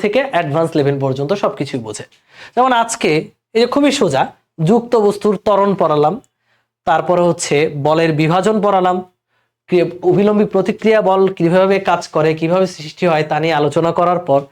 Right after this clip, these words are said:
সুন্দর একটা প্রবলেম সলভ করলাম, আরও সুন্দর একটা প্রবলেম সলভ করলাম, এরপর আরও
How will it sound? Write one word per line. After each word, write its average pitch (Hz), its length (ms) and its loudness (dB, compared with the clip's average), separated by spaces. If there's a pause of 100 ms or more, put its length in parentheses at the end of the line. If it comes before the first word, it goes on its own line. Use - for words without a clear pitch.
(360)
সুন্দর 202 420 2
একটা 180 200 -4
প্রবলেম 165 280 2 (100)
সলভ 151 240 0
করলাম, 143 240 0 (600)
আরও 196 260 2 (160)
সুন্দর 214 300 2
একটা 180 200 -4
প্রবলেম 151 300 0 (120)
সলভ 147 180 0 (100)
করলাম, 139 260 2 (640)
এরপর 170 200 2 (320)
আরও 226 160 2